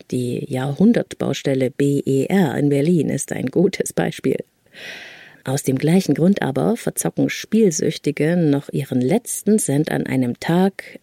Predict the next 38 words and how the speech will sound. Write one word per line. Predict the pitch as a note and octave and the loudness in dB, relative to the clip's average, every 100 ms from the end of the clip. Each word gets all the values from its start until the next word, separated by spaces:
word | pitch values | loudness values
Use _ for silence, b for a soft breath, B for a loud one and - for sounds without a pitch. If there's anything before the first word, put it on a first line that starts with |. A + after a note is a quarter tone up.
| - | -4
an | C3 | 0
dem | D3 G#3 | 4 4
ihnen | F#3 F3+ D3 | 4 4 2
das | C3+ - | -2 0
Glück | D3+ G#3+ - | 0 0 0
einfach | G#3 - A#3 A3 | -2 0 -2 0
nicht | A3 - | -2 0
hold | B3 - | 0 0
ist. | - - - _ B B B B B - | -2 -6 -10 _ B B B B B -6
Anstatt | - C3+ - | -4 -6 -4
auszusteigen, | D#4 - - E3 C3 B2 - - - - | -4 -4 -6 -4 -4 -6 -8 -10 -14 -4
sich | D3 | -4
den | - D#3+ | 0 0
Verlust | D#3+ F#3 D#4 - | 2 2 2 0
einzugestehen | F3 E3+ D3+ C#3+ - - B2+ B2 | -2 0 -2 -2 -2 -4 -2 -2
und | - D3 | -2 -2
ihn | D3 D3 | -2 0
damit | D3+ D3+ C#3+ | 0 0 0
zu | - C#3+ | -4 -4
begrenzen. | A2+ A#2+ B2 C3+ G#3+ - - - _ _ b b b b b | -4 -6 -2 4 4 4 -4 -8 _ _ b b b b b
Je | - | 0
mehr | C#3+ A3+ | 4 4
sie | C4 - | 2 0
bereits | C3+ B2+ - | -2 -4 -6
verloren | B2+ E3 C#4 C#3 C3 | 0 2 4 2 0
haben, | C3+ F3+ D4 - | 2 4 4 2
desto | F3 - | -2 0
dringender | D3+ F3+ B3+ B3 D#3+ | 2 6 6 6 2
wird | E3 - | 0 -2
das | - | -2
Bedürfnis, | - - E3+ - A#3+ C#4 - | -4 2 2 4 2 2 0
mit | - | -2
einem | C#3 C3 | 0 0
Gewinn | B2+ B2 C3+ D#3 D#3 B3 D4 F#3+ | 0 -2 2 4 6 4 2 2
den | G3 | 2
Verlust | B3 E3+ C#3+ - | 4 2 2 0
wieder | F3+ | 2
reinzuholen. | A#3+ C4 - D3 - | 4 4 2 -2 -4